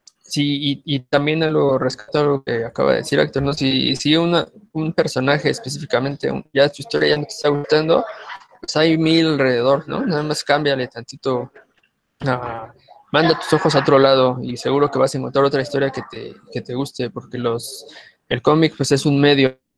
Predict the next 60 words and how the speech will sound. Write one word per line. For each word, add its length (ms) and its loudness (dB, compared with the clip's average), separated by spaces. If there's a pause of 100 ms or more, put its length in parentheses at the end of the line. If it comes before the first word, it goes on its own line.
(160)
¿no? 240 0
El 100 -4
cómic 300 -4
no, 480 -2 (220)
no 180 -2
es 100 -4
propiedad 560 0
de, 380 -8 (640)
de 160 0
un 160 0
par 200 0
de, 420 -4 (500)
de 400 -6
editoras, 540 2
ni 120 -2
de, 460 -8
ni 160 -10
de 80 -8
Puros 300 -8
Cuentos 380 -2
siquiera, 360 0
¿no? 140 -4
O 40 -20
sea, 200 -2
de 120 -2
na-, 160 -6 (300)
es 120 -8
propiedad 340 0
de 100 4
quien 200 -6
lo 100 -4
lee, 240 4
y 80 -2
pues 180 -8
nada 140 4
más 440 -2 (360)
abre 240 2
tu, 440 -8 (200)
tu 120 -14
espectro 460 -2
y 60 2
vas 180 0
a 60 0
ver 120 0
que 120 -4
vas 120 0
a 40 0
encontrar 320 -2
historias 720 -4
que 100 -12
te 140 -2
van 100 4
a 80 0
latir 300 -4
y 40 -2
que 60 -10
están 220 -8
hechas 180 -12
para 240 -8
ti. 260 -18